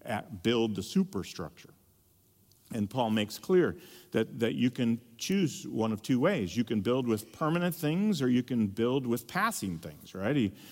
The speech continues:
talks about gold, silver, precious stones. And I've always th-, thought these last three would be a great Christian rock band, wood, hay, and straw.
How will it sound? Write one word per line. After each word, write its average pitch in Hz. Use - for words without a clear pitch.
talks 120
about 117
gold, 113
silver, 127
precious 123
stones. 131
And 113
I've 139
always 131
th-, 143
thought 139
these 110
last 135
three 123
would 101
be 110
a 104
great 120
Christian 135
rock 131
band, 85
wood, 113
hay, 117
and 101
straw. 127